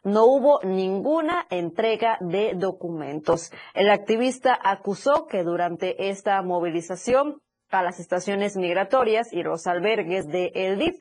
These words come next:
hubo separación de familias, lo que ha provocado que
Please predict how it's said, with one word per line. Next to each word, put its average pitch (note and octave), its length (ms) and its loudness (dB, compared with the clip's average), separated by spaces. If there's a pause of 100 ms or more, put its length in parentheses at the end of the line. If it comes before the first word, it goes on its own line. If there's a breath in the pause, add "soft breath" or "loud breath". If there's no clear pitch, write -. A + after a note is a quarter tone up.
(420 loud breath)
hubo D#4+ 360 2
separación G3 880 0
de F#3+ 120 -4
familias, E3+ 720 -2 (220 loud breath)
lo G#3 280 0
que B3 200 0
ha D4 200 2
provocado G3+ 800 -2
que A3+ 220 -2